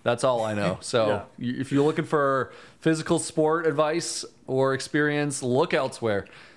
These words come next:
Speaker 1: Uh,
Speaker 2: Yeah.
Speaker 1: that's all you. But yeah, that's, and that pretty much wraps it up. Uh, we, we see, like, tell me if I'm missing something, but we see Nurys get the good news. She's not out of it yet. <laughs> All,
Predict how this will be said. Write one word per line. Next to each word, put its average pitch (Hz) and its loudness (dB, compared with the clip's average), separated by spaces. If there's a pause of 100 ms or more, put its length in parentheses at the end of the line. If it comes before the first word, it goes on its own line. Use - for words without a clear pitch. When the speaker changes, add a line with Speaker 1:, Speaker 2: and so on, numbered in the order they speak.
(260)
Speaker 1:
Uh, 117 -8 (140)
Speaker 2:
Yeah. 110 2
Speaker 1:
that's 127 2
all 156 2
you. 117 0 (100)
But 120 0 (600)
yeah, 160 2
that's, 196 -2
and 185 2
that 233 0
pretty 277 0
much 311 0
wraps 247 0
it 226 2
up. - -2 (340)
Uh, 131 2
we, 160 4
we 160 2
see, 208 0 (580)
like, 156 0
tell 202 0
me 240 -4
if 247 -2
I'm 233 2
missing 233 2
something, 156 0
but 151 2
we 165 4
see 190 2
Nurys 165 0
get 190 0
the 185 0
good 185 0
news. 165 2
She's 151 0
not 156 2
out 147 2
of 180 -4
it 196 0
yet. 151 0
<laughs> 151 2
All, 151 0